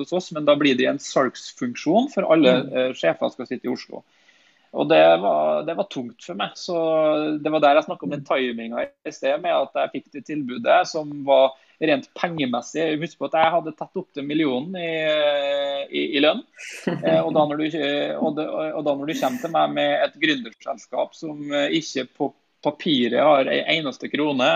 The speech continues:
Speaker 1: og den, eh, fastlønna du får, den er til å flire av, så, eh, kan du tenke deg at, eh,
Speaker 2: Ja.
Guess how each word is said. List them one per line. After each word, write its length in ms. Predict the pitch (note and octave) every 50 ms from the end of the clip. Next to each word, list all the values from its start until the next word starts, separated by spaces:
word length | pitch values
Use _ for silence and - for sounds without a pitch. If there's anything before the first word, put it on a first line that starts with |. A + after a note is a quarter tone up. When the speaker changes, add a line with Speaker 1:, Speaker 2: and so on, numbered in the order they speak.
| D#3+ D3+
Speaker 1:
og 580 | C#3+ C#3 C#3+ C#3 C#3 C#3 C#3 C#3 C#3 C#3 - - - - - - _ -
den, 240 | - C#3+ C#3+ C#3+ D3
eh, 140 | C#3+ C#3+ C3+
fastlønna 640 | - D#3+ - - - - C3+ A#2+ A#2 A2+ A2+ A2 A2
du 80 | A#2 -
får, 280 | - - E3 D#3 D3+ C#3+
den 160 | C#3 C#3 C#3+
er 80 | C#3+ C#3
til 120 | - C3+ -
å 20 |
flire 360 | - C#3 B2+ A#2+ A#2+ C3+ D#3 F3+
av, 100 | F3+ D#3
så, 220 | - - E3+ D3+
eh, 840 | D3+ D3+ D3 C#3+ D3 C#3+ C#3+ C#3+ C#3 C#3 C#3 C#3+ D3 D3 - - C#2+ - -
kan 100 | - D#3+
du 80 | D3 C3+
tenke 220 | - D#3+ C#3+ -
deg 260 | - D3 D#3+ D3+ C#3 -
at, 80 | -
eh, 200 | D3 C#3 C#3 C3+ - _ _ _ _ - _ _ -
Speaker 2:
Ja. 120 | D3+ D#3